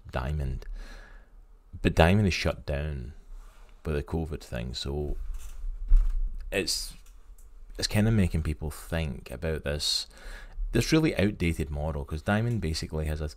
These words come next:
case of you have to see the previews three months in advance, order the amount of books that you've got in advance.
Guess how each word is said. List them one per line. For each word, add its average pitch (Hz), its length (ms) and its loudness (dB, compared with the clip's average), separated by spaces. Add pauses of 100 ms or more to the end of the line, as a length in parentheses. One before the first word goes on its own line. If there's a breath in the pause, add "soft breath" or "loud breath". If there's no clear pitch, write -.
case 78 300 -4
of 73 260 -4 (1700 loud breath)
you 95 260 6
have 92 140 4
to 87 100 -2
see 101 200 0
the 92 140 -2
previews 80 500 -2
three 95 180 0
months 90 240 0
in 80 60 -4
advance, 73 460 -4 (160)
order 98 540 0 (120)
the 78 80 -6
amount 73 220 -2
of 73 100 -6
books 80 300 -6
that 78 100 -6
you've 71 260 -8
got 76 260 -2
in 69 60 -4
advance. 69 640 -6